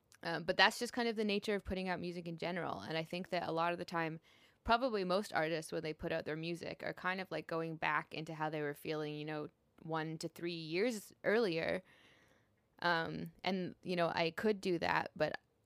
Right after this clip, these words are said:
also it just seems impossible given the current climate, 'cause it's like you can't pretend that <laughs> what's happening in the world right now isn't relevant or isn't significant or doesn't, like, in some way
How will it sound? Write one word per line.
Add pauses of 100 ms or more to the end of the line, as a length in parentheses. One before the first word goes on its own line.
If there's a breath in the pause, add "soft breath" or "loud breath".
(120)
also
it
just
seems
impossible
given
the
current
climate,
'cause
it's
like
you
can't (120)
pretend
that
<laughs>
what's
happening
in
the
world
right
now
isn't (460 loud breath)
relevant
or
isn't
significant
or
doesn't,
like,
in
some
way